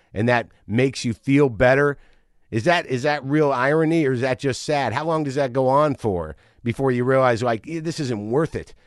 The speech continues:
You know, I'm compromising my integrity. I'm killing part of my soul here. That's not ironic. That's tragic. I'm not an ironic person. I'm a tragic person."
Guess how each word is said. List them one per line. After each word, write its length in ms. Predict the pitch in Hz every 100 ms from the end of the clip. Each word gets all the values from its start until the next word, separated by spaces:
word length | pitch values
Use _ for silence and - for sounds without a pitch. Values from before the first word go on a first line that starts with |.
| _ 113
You 80 |
know, 80 | 123
I'm 60 | 117
compromising 640 | 156 151 143 123 117 107
my 180 | 101 98 - -
integrity. 540 | 95 - 180 131 101
I'm 140 | 90 87
killing 340 | - 151 117
part 240 | - 139
of 60 | 117
my 120 | 95
soul 440 | 92 - 170 156 101
here. 320 | 101 76 - - _
That's 240 | 151 - 185
not 140 | 131
ironic. 680 | 101 92 107 104 117 147 - - _
That's 220 | 143 143 -
tragic. 640 | - 180 202 113 78 - _ _ -
I'm 160 | 151 185
not 160 | 139
an 60 | 113
ironic 520 | 104 104 110 104 -
person. 480 | 104 120 190 190 160 _ _ _ _ _ -
I'm 100 | 165
a 60 | -
tragic 560 | - 208 202 120 -
person." 480 | 120 90 - 73